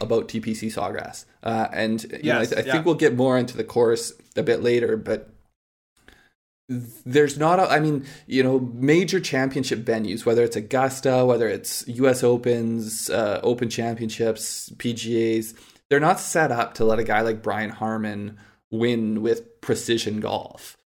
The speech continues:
Speaker 1: But T P C Sawgrass is a place that you don't need to be able to bomb it. You don't need to be able to do some of these things. If you can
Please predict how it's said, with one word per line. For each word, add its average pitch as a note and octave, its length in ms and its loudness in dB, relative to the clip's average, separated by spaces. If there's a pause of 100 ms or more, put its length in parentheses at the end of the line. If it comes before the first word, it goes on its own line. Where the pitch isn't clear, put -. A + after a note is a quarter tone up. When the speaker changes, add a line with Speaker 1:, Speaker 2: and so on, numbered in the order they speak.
(100)
Speaker 1:
But B2 180 0
T D#3 160 -2
P E3+ 140 -4
C D#3+ 200 -4
Sawgrass A#2 720 -2
is A#2+ 240 4
a A2+ 80 2
place G#2 680 -2 (220)
that A#2+ 100 -2
you A#2 100 -4
don't A#2+ 400 2
need A2+ 200 -2
to - 80 -14
be A#2 100 0
able A2 140 2
to A2 100 -2
bomb G#2 300 -2
it. G#2+ 120 -8
You A2 80 -4
don't A2 300 -2
need A2+ 200 -2
to A#2 60 -12
be A2+ 160 0
able A2+ 180 2
to G#2+ 300 0 (440)
do B2 160 4
some A#2 180 -2
of A2 80 -2
these A2 240 -6
things. A2 380 -2
If A2 180 0
you B2 100 2
can A2+ 480 -2